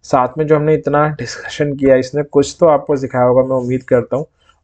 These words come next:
और इसने आपको लॉजिकल ट्रेड करने की तरफ मोटिवेट भी किया होगा। तो इसी उम्मीद के साथ कि आने वाला वीक आप सबके लिए प्रॉफिटेबल हो, इस वीडियो को एंड करते हैं।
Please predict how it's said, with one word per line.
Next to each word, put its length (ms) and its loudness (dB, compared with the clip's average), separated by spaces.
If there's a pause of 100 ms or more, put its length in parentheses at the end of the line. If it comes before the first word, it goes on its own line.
और 200 4
इसने 220 0
आपको 200 0
लॉजिकल 480 2
ट्रेड 280 -2
करने 300 -2
की 100 -2
तरफ 240 2
मोटिवेट 540 2
भी 140 0
किया 200 0
होगा। 180 -2 (440)
तो 60 2
इसी 200 4
उम्मीद 260 2
के 120 2
साथ 260 2
कि 80 0
आने 240 2
वाला 220 4
वीक 220 0
आप 140 2
सबके 280 -4
लिए 100 0
प्रॉफिटेबल 600 0
हो, 60 2
इस 160 -6
वीडियो 200 0
को 80 2
एंड 200 0
करते 300 -4
हैं। 80 -8